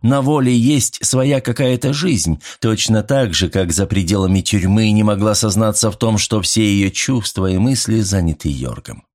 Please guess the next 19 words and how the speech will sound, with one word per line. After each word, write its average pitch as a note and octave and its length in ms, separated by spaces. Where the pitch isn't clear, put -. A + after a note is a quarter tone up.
Иногда D#3 500
она D#3 180
возвращалась A2+ 800
натянутая F#2+ 640
как F#2+ 220
струна, F#2+ 480
потому F#2 400
что - 240
во F#2 100
время F#2 280
свидания F#2 680
не F#2+ 240
испытывала A2+ 640
к A2 120
Йоргу G#2+ 420
ничего, G#2+ 560
кроме A2 400
чувства G#2 520
долга. - 480